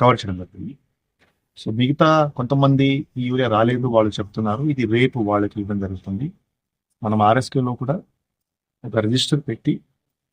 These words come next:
ఎంతమందికి ఏమేమి అవసరమో నోట్ డౌన్ చేసేసి, వాళ్ళకి టోకెన్ సిస్టమ్ ఇస్తున్నాము. So that మిస్‌యూజ్ కూడా అవ్వదు. కొంతమంది ఏం అడుగుతారు, "నాకు నాలుగు బ్యాగ్ ఇవ్వండి, నాకు ఐదు బ్యాగ్ ఇవ్వండి," అటువంటి మనం అలౌ చేయట్లేదు. So,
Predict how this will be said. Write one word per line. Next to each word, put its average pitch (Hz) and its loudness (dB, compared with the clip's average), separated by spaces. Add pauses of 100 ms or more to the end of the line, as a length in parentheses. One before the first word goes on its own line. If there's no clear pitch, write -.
(260)
ఎంతమందికి 156 6
ఏమేమి 135 2
అవసరమో 127 -6
నోట్ 113 -2
డౌన్ 117 -4 (100)
చేసేసి, 104 -8 (600)
వాళ్ళకి 107 -2
టోకెన్ 113 -2
సిస్టమ్ 110 -6
ఇస్తున్నాము. 107 -10 (120)
So 131 -2
that 143 2
మిస్‌యూజ్ 147 4
కూడా 107 0
అవ్వదు. 95 -6 (200)
కొంతమంది 123 -2
ఏం 131 2
అడుగుతారు, 120 -2
"నాకు 117 2
నాలుగు 113 4
బ్యాగ్ 110 2
ఇవ్వండి, 104 -4
నాకు 104 -2
ఐదు 110 0
బ్యాగ్ 104 -2
ఇవ్వండి," 98 -6 (920)
అటువంటి 127 0
మనం 120 -2
అలౌ 107 0 (140)
చేయట్లేదు. 101 -4 (880)
So, 117 0